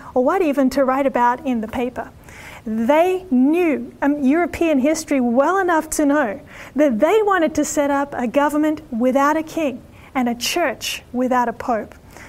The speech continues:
And so on the nineteenth of April, seventeen seventy-five, British soldiers and Am-, American colonists, they exchanged gunfire in Massachusetts,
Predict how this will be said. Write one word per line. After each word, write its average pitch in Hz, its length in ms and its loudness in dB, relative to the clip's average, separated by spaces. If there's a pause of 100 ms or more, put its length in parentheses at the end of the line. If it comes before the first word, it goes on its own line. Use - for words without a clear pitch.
And 254 100 -2
so 302 160 4
on 302 100 4
the 285 60 4
nineteenth 320 540 2
of 277 120 0
April, 285 540 0 (220)
seventeen 294 560 0
seventy-five, 269 880 0 (320)
British 311 300 2
soldiers 311 560 2
and 247 140 0
Am-, 262 400 -2
American 285 580 2
colonists, 254 720 -2 (180)
they 262 160 4
exchanged 320 760 -2
gunfire 311 600 2
in 254 160 4
Massachusetts, 285 1000 -4